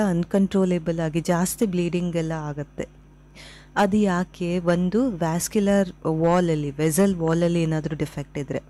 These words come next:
ಇಲ್ಲ ಪ್ಲೇಟ್ಲೆಟಲ್ಲಿ ಏನಾದ್ರೂ ಡಿಫೆಕ್ಟ್ ಇದ್ರೆ,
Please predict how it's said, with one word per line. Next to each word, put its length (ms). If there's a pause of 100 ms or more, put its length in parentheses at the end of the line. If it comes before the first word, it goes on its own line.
(480)
ಇಲ್ಲ 200
ಪ್ಲೇಟ್ಲೆಟಲ್ಲಿ 800
ಏನಾದ್ರೂ 320
ಡಿಫೆಕ್ಟ್ 440
ಇದ್ರೆ, 220